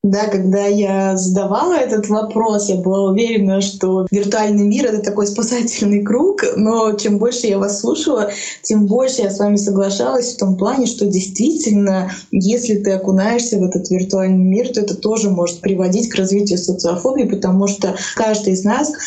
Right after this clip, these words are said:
может вспомнить, э, когда у него день рождения. Вот с годами как уменьшается число тех людей, которые звонят и поздравляют.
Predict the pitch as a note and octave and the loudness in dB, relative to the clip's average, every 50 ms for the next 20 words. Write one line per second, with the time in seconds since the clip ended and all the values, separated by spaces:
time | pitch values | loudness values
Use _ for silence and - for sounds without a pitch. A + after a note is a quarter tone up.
0 | - - - F#3+ G3+ G3+ G3+ G3 F#3+ F#3+ - - - B3+ B3 A3 G#3 F3+ - - | -10 -4 -2 0 0 2 0 0 -2 -2 -4 -4 -2 0 0 2 0 0 -2 -4
1 | - - - F3 F3 E3+ F3 E3+ E3+ F3 F3 E3 - - - F#3+ F#3+ F#3+ F#3 F#3+ | -4 -2 -2 0 0 2 2 2 2 2 0 0 -2 -2 -2 -2 0 0 0 0
2 | F#3+ F#3 F#3 F#3 F3+ F3 F3+ F3 G3 G3 F#3+ F#3 F#3+ F#3 F#3+ G#3+ C4+ E4 F4+ E4+ | 2 2 2 2 2 0 0 0 0 0 0 0 0 -2 -2 -2 -2 0 0 0
3 | B3 A3+ C4 C4+ - - - - - - G#3+ G#3+ G3 G#3 G3+ A#3 A3 G#3 A3+ C4+ | 0 0 -2 -4 -8 -12 -16 -8 -4 -2 0 0 2 2 2 2 2 2 0 0
4 | D4+ E4+ C#4 A#3 - A#3 A#3+ A#3+ A#3+ A#3+ A3+ G#3+ A3 G#3+ - C4+ C4+ B3+ G#3+ F#3+ | 2 2 0 0 2 0 0 0 2 2 2 2 0 0 -2 -2 -2 0 0 -2
5 | F3+ F#3 - - F#3+ F#3 F3+ F3+ E3+ F3 - - - A3 G#3 G3+ G3+ G3+ G3+ G3+ | -2 -4 -2 -2 0 0 2 0 0 -2 -4 -4 -2 0 0 0 0 0 0 0
6 | G3 F#3+ F3 F3+ A3 - F#4+ G#4+ - - - A3+ G3+ - A#3 A#3+ B3 B3 A#3+ A#3 | 0 0 2 2 0 2 0 0 -2 -2 -2 -2 0 0 0 0 2 2 2 2
7 | A3 G3 F#3 F#3+ G3 G#3 A#3+ C#4 C#4 A3 - - - - - G#3 G3+ - G#3 G3+ | 2 0 0 0 0 0 2 0 0 0 -2 -4 -6 -4 -2 -2 0 0 0 0
8 | - G#3 G3+ G#3 G3+ A3+ B3 B3 A3 F3 D#3 C#3+ - | 0 0 0 0 0 0 0 0 0 -2 -2 -4 -4